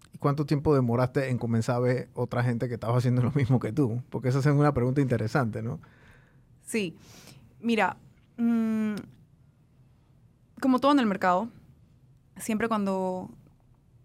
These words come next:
Speaker 2: traes una idea o empiezas a hacer algo original, creativo, siempre hay gente que también le llama la atención en, en hacerlo. Y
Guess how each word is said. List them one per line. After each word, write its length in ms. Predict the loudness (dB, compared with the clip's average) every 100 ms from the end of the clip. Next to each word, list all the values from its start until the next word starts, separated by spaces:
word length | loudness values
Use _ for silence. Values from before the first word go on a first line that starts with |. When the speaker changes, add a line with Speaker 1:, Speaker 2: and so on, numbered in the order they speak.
| -10
Speaker 2:
traes 280 | -6 -4
una 180 | -4 -4
idea 340 | -4 0 2 2
o 100 | 0
empiezas 440 | -2 -4 -4 -4
a 40 | -6
hacer 180 | -4
algo 180 | -4 -4
original, 480 | -4 -4 -4 -6 -8 -12
creativo, 580 | -12 -8 -4 -2 -4 -8 -18 -20 -20 -20 -20 -20
siempre 300 | -6 -2 0
hay 60 | 0
gente 160 | 0 -2
que 80 | -4
también 240 | -4 -2
le 80 | -2
llama 180 | -2 -2
la 60 | -4
atención 600 | -8 -8 -6 -6 -8 -14 -12
en, 520 | -8 -6 -6 -10 -14 -18 -14
en 140 | -10
hacerlo. 500 | -8 -6 -4 -4 -4 -8 -20 -20 -20 -20 _
Y 840 | -8 -4 -4 -2 -4 -4 -4 -6